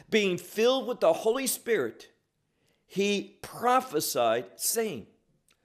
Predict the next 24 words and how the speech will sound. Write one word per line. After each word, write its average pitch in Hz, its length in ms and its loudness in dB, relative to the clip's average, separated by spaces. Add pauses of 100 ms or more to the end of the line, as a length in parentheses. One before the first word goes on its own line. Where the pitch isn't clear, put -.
(400)
again, 147 640 0 (240)
we 131 160 -4
see 165 460 -2 (140)
how 139 420 2
the 120 120 2
Holy 165 380 -2
Spirit - 520 -6 (580)
leads 180 500 0
us - 640 -8 (360)
to 160 420 -2 (120)
prophetic 135 920 -6
truth. - 540 -10 (340)
There's 185 320 4
an 156 80 -6
agreement 185 720 0
with 202 340 0
the 147 320 2 (140)
Holy 233 300 4
Spirit 190 680 -4 (340)
and 160 200 2
the 151 80 4
purpose 151 720 -4 (180)
of 165 200 -4
prophecy 190 720 -8